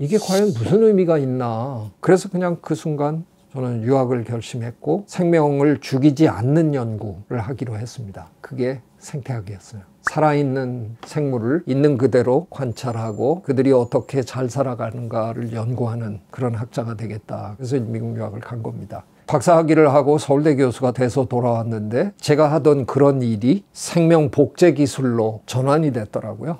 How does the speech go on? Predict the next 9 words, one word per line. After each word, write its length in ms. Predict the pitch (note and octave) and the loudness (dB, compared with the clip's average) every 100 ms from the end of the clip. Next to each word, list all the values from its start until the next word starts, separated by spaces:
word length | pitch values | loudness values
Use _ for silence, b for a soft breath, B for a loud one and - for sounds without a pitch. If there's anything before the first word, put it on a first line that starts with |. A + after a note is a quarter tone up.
| _ | _
황석 380 | D3+ D3+ D#3 A#2 | 0 2 2 4
교수가 360 | C#3+ - C#3 | 2 4 2
하던 420 | B2+ D3 C#3+ C3 | 2 0 0 2
일은 340 | B2 A#2+ F3 A#3 | 0 0 -2 -4
사람을 560 | - - C3 D#3+ F#3 E3+ | -8 0 4 4 4 0
상대로 480 | - E3 D3+ C#3 | 0 2 4 4
하는 260 | B2 C3 A#2+ | 0 -2 -2
거기 220 | A2+ A2+ G#2 | -2 -2 -4
때문에 520 | B2 A2+ C3+ C3 | -6 -6 -8 -8